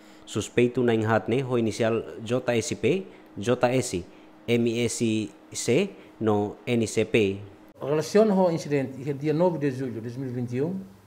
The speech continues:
Speaker 2: mais ou menos horas zero zero quarenta e cinco, O T L, acontece caso homicídio de ida e área Fomento,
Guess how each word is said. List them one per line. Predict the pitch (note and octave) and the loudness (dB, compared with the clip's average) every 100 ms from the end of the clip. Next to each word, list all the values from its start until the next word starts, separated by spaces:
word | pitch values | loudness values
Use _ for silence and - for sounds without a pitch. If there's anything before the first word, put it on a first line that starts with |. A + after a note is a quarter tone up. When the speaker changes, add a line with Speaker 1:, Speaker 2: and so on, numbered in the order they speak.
| - - - - - D#3 | -20 -20 -20 -20 -18 -6
Speaker 2:
mais | D3 C#3 | -4 0
ou | |
menos | D#3 D#3 C3 - - C#3+ | 0 2 0 -6 -10 0
horas | C#3+ A#2+ - - - - - - - - - - - - | 0 0 -4 -12 -20 -20 -20 -20 -20 -20 -20 -20 -20 -18
zero | C3 D3+ C#3 | -2 0 2
zero | C#3 C#3+ | 2 2
quarenta | - C#3+ B2 | 2 -2 -2
e | |
cinco, | D3 D3+ G3+ G#3 - - - - - - | -4 -6 -6 -10 -14 -20 -20 -20 -20 -4
O | C#3 | -2
T | C3+ C#3 | 0 0
L, | C#3 F3 G#3+ - - - - - - - | 0 -2 -6 -18 -20 -20 -20 -20 -20 -16
acontece | - C#3+ D3 F#3+ - | -8 -4 0 0 -2
caso | - D#3 D3 C#3 | -2 0 2 0
homicídio | C#3 C#3 D#3 C#3+ | -2 -2 -4 -4
de | C#3 | -2
ida | C#3+ D#3 E3 | -2 -2 -4
e | C#3 C#3 | -8 -8
área | - C#3+ B2+ A#2+ | -2 -2 -2 -4
Fomento, | - B2 B2 C#3+ C3+ | -6 -6 -4 -4 -6